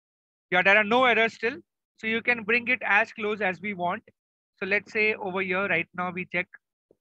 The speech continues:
for again D R C. So it's not showing any errors. So let's do that. So what we have done so far is we have,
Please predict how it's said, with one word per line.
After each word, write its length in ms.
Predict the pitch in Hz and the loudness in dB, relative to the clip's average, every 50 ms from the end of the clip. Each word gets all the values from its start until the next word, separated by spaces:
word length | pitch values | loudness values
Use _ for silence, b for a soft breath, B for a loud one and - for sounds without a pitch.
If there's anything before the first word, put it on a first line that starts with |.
| _ _ _ _ | _ _ _ _
for 160 | - 175 165 160 | -2 0 0 0
again 260 | 156 165 190 196 180 170 | 0 0 -4 -4 -4 -4
D 120 | 170 156 | -2 0
R 160 | 156 156 151 - | 0 0 -2 -4
C. 220 | - 226 269 - _ _ _ _ _ _ _ _ _ | -10 -20 -20 -20 _ _ _ _ _ _ _ _ _
So 100 | - 262 | -2 -2
it's 140 | 277 - 254 | -2 0 2
not 180 | 269 277 - | 2 2 4
showing 260 | - - 254 247 233 | 4 4 4 4 4
any 220 | 220 196 180 180 156 | 2 2 2 2 2
errors. 300 | 139 123 113 104 - - | 0 0 -4 -6 -10 -8
So 160 | - 214 214 | -2 0 0
let's 300 | 220 220 226 240 190 185 | 2 2 2 0 0 -2
do 140 | 180 214 208 | -4 -4 0
that. 240 | 190 196 226 247 - | 0 0 0 0 -2
So 360 | - - 220 214 214 226 214 b b b b _ - | -2 0 2 2 2 2 0 b b b b _ 0
what 200 | 165 220 233 - | 0 0 2 2
we 100 | 254 254 | 0 0
have 160 | 262 262 226 | 2 2 2
done 180 | 196 233 247 254 | 4 2 2 2
so 180 | - 254 240 220 | 0 -2 0 2
far 200 | 247 240 233 226 | 2 2 2 0
is 240 | 262 311 302 - - | -2 -4 -6 -10 -16
we 180 | 214 175 185 202 | -12 -8 -6 -4
have, 320 | 208 208 208 208 208 208 | -2 0 0 0 0 -2